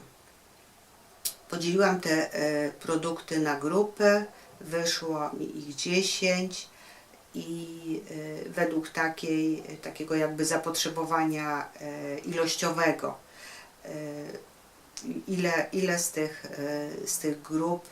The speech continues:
y, produktów potrzebujemy dostarczyć. Na pierwszym miejscu znalazły się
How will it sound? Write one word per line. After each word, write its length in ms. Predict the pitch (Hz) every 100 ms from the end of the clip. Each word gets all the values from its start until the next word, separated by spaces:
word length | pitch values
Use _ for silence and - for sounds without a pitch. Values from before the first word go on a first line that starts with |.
| 147
y, 260 | 151 143
produktów 560 | - 160 156 156 - 156
potrzebujemy 840 | 156 156 160 156 151 156 156 151 151 - - -
dostarczyć. 800 | 151 - - 147 135 - - - - - - - - - -
Na 360 | 165 156 160
pierwszym 480 | 156 196 196 - 208
miejscu 720 | 185 165 160 - - 175 202 - -
znalazły 600 | - 160 170 180 190 196
się 440 | - 151 156 160